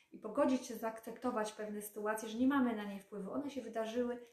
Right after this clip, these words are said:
jutro znajdę rozwiązanie, dzisiaj nie mam głowy do tego, ale dziękuję za tą sytuację, bo wiem, że ona jest po to, żebym się czegoś nauczyła, tak? Albo nauczył. Do tego tak podchodźcie.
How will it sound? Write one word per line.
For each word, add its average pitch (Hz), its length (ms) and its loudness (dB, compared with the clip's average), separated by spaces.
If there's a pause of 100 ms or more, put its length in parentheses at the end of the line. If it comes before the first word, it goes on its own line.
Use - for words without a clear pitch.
jutro 359 260 2
znajdę 233 320 2
rozwiązanie, 208 680 -2
dzisiaj 233 220 -4
nie 214 80 -4
mam 202 200 -4
głowy 302 260 2
do 226 140 0
tego, 202 340 -2 (300)
ale 339 200 8
dziękuję 269 480 6
za 254 120 2
tą 233 180 -2
sytuację, 262 580 2 (280)
bo 330 160 4
wiem, 349 260 6
że 302 260 4
ona 269 340 6
jest 240 160 -4
po 254 100 -2
to, 254 120 0
żebym 233 180 -2
się - 100 -12
czegoś 226 280 -8
nauczyła, 208 480 -6
tak? 220 280 -6 (280)
Albo 208 180 -6
nauczył. 190 540 -4 (320)
Do 254 120 -4
tego 254 260 0
tak 233 260 -8
podchodźcie. 208 800 -2